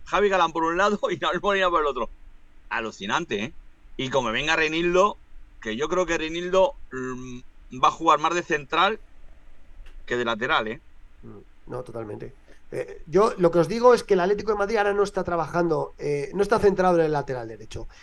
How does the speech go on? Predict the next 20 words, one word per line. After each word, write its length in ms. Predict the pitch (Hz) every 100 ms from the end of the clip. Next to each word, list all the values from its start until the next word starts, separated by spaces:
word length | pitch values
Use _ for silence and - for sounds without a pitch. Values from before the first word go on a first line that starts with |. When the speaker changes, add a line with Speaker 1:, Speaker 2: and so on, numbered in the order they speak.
| -
Speaker 2:
Ahora 300 | 175 220 247
mismo 500 | 254 240 269 285 - -
el 80 | -
Atlético 420 | 165 220 262 233
está 220 | 196 196 175
centrado 640 | 175 175 240 262 285 - -
en 100 | 180
el 140 | 165
pivote. 440 | 165 156 151 - - - - -
Ahí 300 | 180 254 277
es 80 |
donde 120 | 202 190
está 140 | 202
el 60 | 185
Atlético 260 | 170 165
de 60 | 151
Madrid 160 | 139 131
centrado, 460 | 127 117 104 98 - -
ahora 180 | - 131
mismo. 320 | 117 107 107